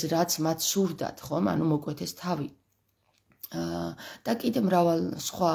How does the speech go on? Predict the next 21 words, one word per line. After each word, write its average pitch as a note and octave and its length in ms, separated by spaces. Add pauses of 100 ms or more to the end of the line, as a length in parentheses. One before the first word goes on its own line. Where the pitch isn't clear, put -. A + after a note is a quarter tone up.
სახარებაში E3+ 720
ახსენებს D#3+ 520
ქრისტე, D#3+ 440
რომ E3 200 (340)
არავინ D#3+ 440
ჯერ D#3 240
არავინ, E3+ 540 (140)
არც E3+ 320
ერთი D3+ 200
სული D#3+ 320
არ E3 200
აღდგარა D#3+ 500
დედის D#3 320
მუცლიდან, D#3+ 500
როგორც D3+ 380
ელია, D3+ 400 (540)
ამ, D3 340 (800)
იოანეს, D3 600 (160)
ამ, D3+ 220 (200)
სახით. - 520 (680)
ხო? F#3 180